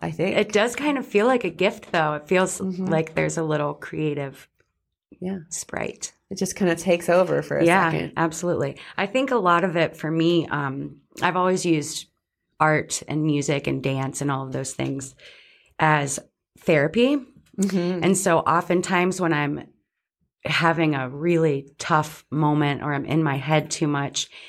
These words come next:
Speaker 2: if I just sit down and start writing or start painting or whatever,
Speaker 1: Mm-hmm.
Speaker 2: um, it gives me something to focus on other than what's happening in my brain.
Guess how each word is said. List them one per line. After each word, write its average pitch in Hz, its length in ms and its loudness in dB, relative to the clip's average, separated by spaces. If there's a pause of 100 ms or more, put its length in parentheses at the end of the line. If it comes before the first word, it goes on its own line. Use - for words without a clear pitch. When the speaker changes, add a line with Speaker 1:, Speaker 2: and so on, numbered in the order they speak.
(120)
Speaker 2:
if 156 140 0
I 156 120 4
just 156 300 2
sit - 220 -2
down 143 520 2
and 143 180 0
start 147 300 2
writing 143 580 2
or 143 120 -4
start 143 440 -4 (360)
painting 143 540 2
or 135 120 -4
whatever, 135 580 0
Speaker 1:
Mm-hmm. 165 360 -4 (760)
Speaker 2:
um, 139 400 0 (120)
it 160 140 -2
gives 160 220 2
me 151 80 2
something 147 340 2
to 135 60 -4
focus 139 420 0
on 143 200 2
other 139 260 0
than 135 240 -2
what's 135 200 -6
happening 135 540 -2 (320)
in 147 140 2
my 139 140 2
brain. 135 520 -4